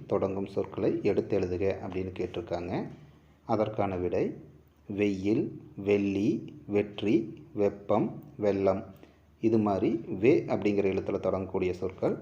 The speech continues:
அந்த பாக்ஸ்ல இதெல்லாம் இருக்கு. அடுத்ததா படிப்போம், நிரப்புவோம் அப்படிங்கிற ஒரு பகுதி கொடுத்துருக்காங்க.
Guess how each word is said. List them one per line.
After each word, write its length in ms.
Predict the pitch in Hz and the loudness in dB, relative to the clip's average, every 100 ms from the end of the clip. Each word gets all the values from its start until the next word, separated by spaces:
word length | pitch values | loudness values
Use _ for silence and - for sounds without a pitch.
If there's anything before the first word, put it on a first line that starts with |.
| - | -8
அந்த 240 | 98 92 | -6 -2
பாக்ஸ்ல 600 | 90 95 95 - 95 - | 2 4 4 0 -4 -4
இதெல்லாம் 440 | - 98 92 95 87 | 0 2 4 2 0
இருக்கு. 520 | 92 90 90 87 87 - - - _ _ _ _ _ _ _ _ _ _ _ _ _ - - | -4 -4 -2 -2 -2 -10 -20 -20 _ _ _ _ _ _ _ _ _ _ _ _ _ -14 0
அடுத்ததா 580 | 123 113 113 110 113 196 - - - | 2 2 2 2 2 0 -6 -18 -8
படிப்போம், 580 | - 117 127 131 131 170 - | 2 4 4 4 4 4 2
நிரப்புவோம் 640 | 113 107 113 - 110 110 104 - - | -2 2 2 2 2 2 0 -4 -8
அப்படிங்கிற 320 | 101 101 101 | -4 -2 0
ஒரு 160 | 98 | 0
பகுதி 280 | 98 98 98 | 0 -2 -2
கொடுத்துருக்காங்க. 760 | 98 95 98 98 95 95 104 | -2 -4 -4 -6 -6 -6 -6